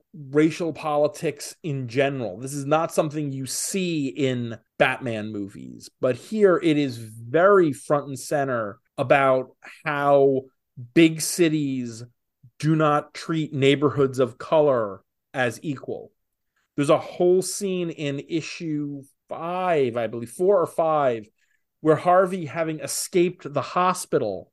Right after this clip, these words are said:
goes and starts ha-, hiding out in an abandoned subway station in Burnside, a subway station that was never completed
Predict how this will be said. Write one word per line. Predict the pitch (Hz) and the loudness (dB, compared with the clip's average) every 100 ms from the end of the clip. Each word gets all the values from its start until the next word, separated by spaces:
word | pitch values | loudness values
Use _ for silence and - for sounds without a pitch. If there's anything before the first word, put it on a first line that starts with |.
| _ | _
goes | - 160 160 151 147 143 - _ _ - | 4 6 8 6 4 0 -10 _ _ -6
and | 160 151 | -4 -4
starts | - 202 170 156 | -2 0 2 0
ha-, | - - 180 - | -12 -12 -10 -10
hiding | - 185 185 185 175 | -8 0 2 2 0
out | 170 170 170 151 - _ _ _ _ _ | -2 0 0 0 -6 _ _ _ _ _
in | 185 160 156 - | -4 -2 -2 -2
an | |
abandoned | 156 123 208 226 214 202 | 0 4 4 4 2 -2
subway | 156 - 190 180 160 139 | -4 0 2 2 0 0
station | 123 - 113 107 - 98 73 - | -4 -6 -6 -6 -10 -12 -14 -8
in | 135 | -6
Burnside, | 123 160 165 160 - 113 78 50 - _ _ - | 2 4 4 0 -4 -6 -6 -12 -18 _ _ -8
a | |
subway | - 220 214 | 2 4 4
station | 208 202 180 | 2 -2 -2
that | 170 | -6
was | 143 | -6
never | 143 160 170 | -2 -2 -2
completed | 175 - 160 - - 240 233 107 85 | -4 -8 -12 -10 -8 -4 -2 -2 -4